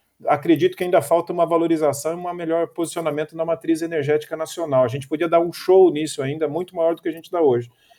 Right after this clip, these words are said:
Então, quando você olha todas essas circunstâncias, na verdade, o mercado tá demandando isso. Ou você faz dessa forma, isso é o, não é o que fazer, né? É o como fazer, é mais importante hoje na precificação de um negócio ou na abertura de um mercado.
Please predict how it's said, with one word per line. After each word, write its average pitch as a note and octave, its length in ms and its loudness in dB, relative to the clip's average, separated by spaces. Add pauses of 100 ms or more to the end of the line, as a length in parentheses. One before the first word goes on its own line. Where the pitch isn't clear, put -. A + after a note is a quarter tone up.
(260)
Então, A3+ 300 2
quando A#3+ 200 2
você B3 260 0
olha E3+ 260 4
todas F3+ 300 -2
essas D#3 140 -6
circunstâncias, D3+ 1000 -6 (580)
na F3+ 120 2
verdade, G#3 340 6
o A#3+ 40 2
mercado A#3+ 520 4
tá D3 100 2
demandando C3 560 0
isso. - 320 -8
Ou C4 200 4
você G#3 540 0
faz G3+ 580 -2
dessa D3+ 320 -2
forma, D3 440 0
isso C#3 160 -6
é F3+ 40 -2
o, E3+ 240 -2
não E3+ 240 -2
é G#3 200 4 (240)
o F3 160 4
que A#3+ 220 -2
fazer, C#3+ 500 4
né? F#3 360 -4
É C#3 100 4
o D#3+ 80 4
como A3 480 2
fazer, C3+ 460 -2
é D#3+ 80 0
mais F3 200 -4
importante E3+ 600 -8
hoje D#3+ 200 -4
na F3 120 -10
precificação E3 680 -6
de D#3+ 120 -10
um - 20 -6
negócio D3+ 500 0
ou F3+ 60 2
na F#3 80 0
abertura F3 420 2
de F3 80 -2
um F3+ 40 -6
mercado. B2+ 480 -2